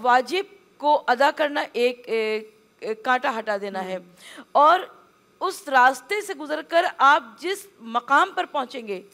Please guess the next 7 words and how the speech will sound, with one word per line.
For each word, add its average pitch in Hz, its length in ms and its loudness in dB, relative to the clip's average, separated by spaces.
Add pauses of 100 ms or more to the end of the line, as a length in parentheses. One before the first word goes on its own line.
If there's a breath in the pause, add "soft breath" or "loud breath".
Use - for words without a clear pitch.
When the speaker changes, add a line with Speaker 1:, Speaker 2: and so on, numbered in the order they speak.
(120)
Speaker 1:
वो 247 120 -8
मकाम 262 400 -6
तकवा 185 340 -10
है। 170 160 -10 (480 soft breath)
तो 294 60 4
अब 320 280 4
अगर 381 340 2